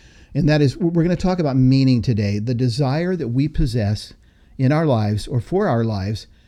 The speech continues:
to have meaning and purpose, and to have a meaning and purpose that transcends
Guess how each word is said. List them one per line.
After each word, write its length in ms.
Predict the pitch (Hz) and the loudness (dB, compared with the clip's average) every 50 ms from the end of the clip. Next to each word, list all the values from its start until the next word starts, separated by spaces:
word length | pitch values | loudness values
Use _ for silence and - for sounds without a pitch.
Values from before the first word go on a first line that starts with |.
| _ _ _ - | _ _ _ -4
to 100 | - 147 | -2 0
have 180 | 135 135 123 117 | 2 2 2 2
meaning 540 | 123 117 123 147 160 170 165 165 165 170 170 | 2 2 2 2 2 2 0 0 -2 -4 -4
and 200 | - 143 123 - | -4 -4 -4 -4
purpose, 560 | - - - 110 101 - - 95 - - - - _ _ _ _ _ _ _ _ _ _ _ - | -2 -2 -2 -2 -4 -6 -8 -10 -10 -12 -16 -20 _ _ _ _ _ _ _ _ _ _ _ -2
and 240 | - 131 143 143 - | -2 -2 0 -2 0
to 120 | - 180 160 | 2 2 2
have 180 | 165 190 214 | 2 2 0
a 60 | 226 170 | 0 0
meaning 400 | 151 147 175 190 190 190 180 151 | 0 2 2 0 0 -2 -2 -2
and 120 | 139 127 | -4 -4
purpose 360 | - - 143 139 - 139 - - | -4 -4 -4 -4 -4 -6 -6 -6
that 160 | 131 120 - | -10 -12 -12
transcends 1000 | - - 151 139 139 135 131 - - - 175 175 170 147 120 110 101 - - | -8 -8 -6 -4 -4 -4 -6 -6 -8 -6 -4 -2 0 2 0 0 0 -4 -8